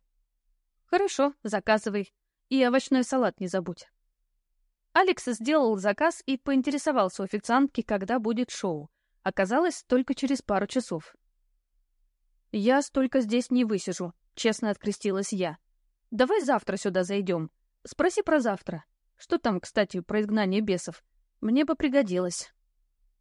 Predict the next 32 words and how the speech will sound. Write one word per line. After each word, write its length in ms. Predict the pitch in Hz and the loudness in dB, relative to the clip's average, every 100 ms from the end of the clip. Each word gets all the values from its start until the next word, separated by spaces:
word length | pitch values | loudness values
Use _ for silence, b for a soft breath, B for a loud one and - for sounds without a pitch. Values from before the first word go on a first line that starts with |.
| _ _ - | _ _ -2
Не 120 | 277 | 2
то 140 | 392 | 2
чтобы 220 | 349 311 | 2 2
я 100 | 277 | 2
всерьёз 400 | 302 - 277 381 | 0 0 0 0
надеялась 560 | - 220 214 214 196 190 | 0 0 2 2 0 -2
узнать, 320 | 220 214 185 | 0 0 -2
как 180 | - 190 | -4 -4
это 160 | 196 190 | -4 -2
делается, 600 | 277 339 185 - - 160 _ | 0 0 0 -4 -14 -14 _
но 120 | 247 285 | -2 0
из 100 | 262 | -2
всей 360 | - - 294 | -6 0 2
развлекательной 760 | 202 190 226 247 226 202 196 208 | 2 0 0 0 -2 -2 -2 -2
программы 580 | 247 240 339 359 269 233 | -2 0 2 4 2 0
это 220 | 311 339 | -4 -2
показалось 600 | - 247 269 254 285 262 | -4 -2 -2 2 2 2
мне 260 | 226 220 214 | 0 0 0
самым 440 | - 269 262 233 | 0 0 2 2
интересным. 600 | 220 208 202 160 - 165 - _ _ _ _ _ | 0 -2 -4 -8 -10 -18 -18 _ _ _ _ _
Однако 480 | - 202 214 208 208 | 0 2 2 4 2
обряд 340 | 202 214 214 - | 2 2 0 0
изгнания 480 | 196 208 196 190 | -4 -2 0 -2
бесов 380 | 202 294 294 247 | 0 0 -2 -6
проводился 580 | - 202 202 262 - 302 | -2 0 0 0 -2 0
раз 200 | 214 233 | 0 0
в 100 | - | -4
три 160 | 220 240 | -4 -2
дня 320 | 202 170 156 _ _ _ | -2 -4 -6 _ _ _
и 80 | 196 | -6
планировался 680 | 185 196 190 196 196 220 262 | 2 2 2 0 0 -2 -4
сегодня. 560 | - 349 254 160 160 | -2 0 0 -2 -10